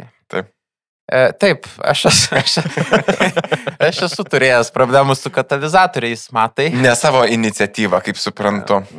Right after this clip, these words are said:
Speaker 2: Taip, aš kažkaip vis delsiau, delsiau ir, ir nepjoviau jo, ir nedėjau pakaitalo.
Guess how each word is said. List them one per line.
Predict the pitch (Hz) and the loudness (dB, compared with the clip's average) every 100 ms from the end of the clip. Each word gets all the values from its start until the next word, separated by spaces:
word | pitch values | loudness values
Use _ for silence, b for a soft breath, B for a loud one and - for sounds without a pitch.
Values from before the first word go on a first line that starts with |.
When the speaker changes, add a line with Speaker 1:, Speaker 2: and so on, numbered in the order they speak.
| 82 123 _ | -20 -20 _
Speaker 2:
Taip, | 123 117 | -6 -4
aš | 143 - | -4 -4
kažkaip | 180 - 190 175 | -6 -4 -6 -4
vis | 165 | -6
delsiau, | 160 170 160 220 202 | 0 0 0 -2 2
delsiau | 160 143 180 175 147 | 2 2 2 2 4
ir, | 147 143 | 2 0
ir | - 143 143 | 0 -2 -2
nepjoviau | 147 147 - 151 165 180 139 135 | 0 -2 0 2 4 4 4 4
jo, | 131 | 4
ir | 127 131 | 4 2
nedėjau | 139 143 151 | 0 4 4
pakaitalo. | 139 131 143 156 151 156 143 | 4 4 2 -2 -2 2 4